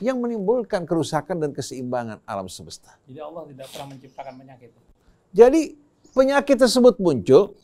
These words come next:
Speaker 1: ya sebagai akibat dari penyimpangan. Jadi bukan ibtidaan minallahi subhanahu wa ta'ala, Allah ciptakan sifilis, ciptakan apa namanya, kanker, tidak. Tapi lahirnya penyakit ini karena pelanggaran manusia.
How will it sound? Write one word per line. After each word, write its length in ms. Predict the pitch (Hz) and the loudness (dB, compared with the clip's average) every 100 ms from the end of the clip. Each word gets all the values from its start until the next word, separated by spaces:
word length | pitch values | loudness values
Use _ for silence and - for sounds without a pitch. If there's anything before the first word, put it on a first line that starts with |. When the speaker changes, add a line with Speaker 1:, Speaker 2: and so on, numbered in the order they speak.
| _ | _
Speaker 1:
ya 240 | 143 202 - | -6 -6 -8
sebagai 480 | - 220 208 208 262 | -2 4 8 8 4
akibat 480 | 226 226 285 254 247 | 0 0 0 2 4
dari 240 | 214 214 | 2 2
penyimpangan. 640 | 226 226 220 208 147 127 | -2 -4 -6 -6 -6 -8
Jadi 180 | 139 262 269 | -2 2 2
bukan 320 | 247 240 240 | 2 2 0
ibtidaan 800 | 226 180 - 233 294 302 202 170 | -2 -6 -2 4 4 4 -2 -4
minallahi 480 | 165 165 202 170 143 | -4 0 4 4 2
subhanahu 480 | - 123 139 135 127 | -6 -6 -6 -2 -2
wa 80 | |
ta'ala, 400 | 117 110 123 190 - - | 0 2 4 2 -2 2
Allah 160 | 180 185 | 4 6
ciptakan 480 | 180 175 156 143 | 4 2 0 -2
sifilis, 560 | 123 127 175 165 165 147 | -6 0 2 4 2 -2
ciptakan 560 | 156 - 143 165 160 - _ | -6 0 0 0 -4 -6 _
apa 220 | - 147 185 | -6 -2 -2
namanya, 320 | 170 185 214 - _ | 0 -2 -2 -8 _
kanker, 320 | - 196 233 | -2 0 0
tidak. 400 | 214 330 254 160 - _ _ _ | 0 0 0 0 -6 _ _ _
Tapi 320 | - 185 269 - | -6 -6 -6 -2
lahirnya 560 | 233 254 262 320 294 | 2 4 4 4 2
penyakit 400 | 247 220 180 185 | 2 0 0 -2
ini 80 | 247 | -2
karena 240 | 240 208 | -2 -2
pelanggaran 480 | 202 190 170 165 147 | 0 -2 -2 -2 -4
manusia. 400 | 117 113 - 95 | -8 -12 -14 -20